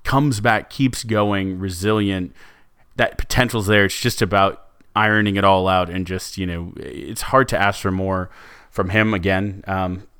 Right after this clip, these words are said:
a couple of drops a game ago, uh, one bad decision on trying to be a hero and make a play,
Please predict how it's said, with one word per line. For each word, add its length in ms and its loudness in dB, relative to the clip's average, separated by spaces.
a 40 -20
couple 240 -8
of 60 -10
drops 320 -4
a 40 -8
game 220 -2
ago, 380 -2
uh, 400 -12
one 360 -8
bad 220 -4
decision 440 -4
on 280 -4
trying 320 0
to 60 -2
be 160 0
a 40 -2
hero 320 2
and 80 -2
make 180 -2
a 60 -4
play, 460 -2